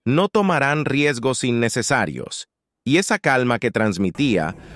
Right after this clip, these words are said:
fue su arma más poderosa. En mil novecientos treinta y uno, después de una serie de robos exitosos,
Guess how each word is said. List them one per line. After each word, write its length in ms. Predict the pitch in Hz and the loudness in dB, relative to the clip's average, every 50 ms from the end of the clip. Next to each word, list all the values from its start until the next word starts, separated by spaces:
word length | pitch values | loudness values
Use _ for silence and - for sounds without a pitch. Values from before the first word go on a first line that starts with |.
| - - | -16 -6
fue 200 | - 139 143 147 | 0 0 0 2
su 240 | - - 180 156 | 2 2 2 4
arma 320 | 139 135 139 139 139 143 135 | 4 4 2 0 0 -2 0
más 360 | 123 117 120 127 127 123 - | 0 2 2 2 0 0 -2
poderosa. 720 | - 120 117 104 110 92 80 65 - - 76 62 - - - - - - - - - - - - - - - - | -2 0 0 2 2 0 0 -2 -4 -6 -8 -8 -10 -14 -18 -20 -20 -20 -20 -20 -20 -20 -20 -20 -20 -12 -4 0
En 180 | 110 120 127 | 0 2 2
mil 160 | 143 170 170 | 2 2 2
novecientos 580 | 165 160 131 127 - - 131 123 117 117 104 - | 2 2 0 0 -2 -2 -2 -2 -2 -2 -4 -4
treinta 340 | - 101 101 90 78 80 78 | -2 -2 -2 -2 -2 -2 -2
y 100 | 82 101 | 0 0
uno, 320 | 110 92 76 69 65 - - - - - - - | 0 0 -2 -4 -6 -10 -12 -16 -20 -20 -8 -4
después 400 | - 110 107 - - 160 170 156 | -2 -2 -2 0 0 0 2 2
de 80 | 147 147 | 2 2
una 240 | 147 151 147 131 120 | 2 2 0 -2 -2
serie 360 | - - 139 131 123 123 120 | -2 0 0 0 0 0 0
de 140 | 101 101 - | 0 0 2
robos 340 | - 120 120 113 113 - | 2 2 2 2 0 0
exitosos, 800 | - 98 - - 92 82 - 139 139 113 90 - 90 87 92 - | -2 -4 -4 -4 -6 -4 0 0 0 0 0 -2 -4 -4 -4 -6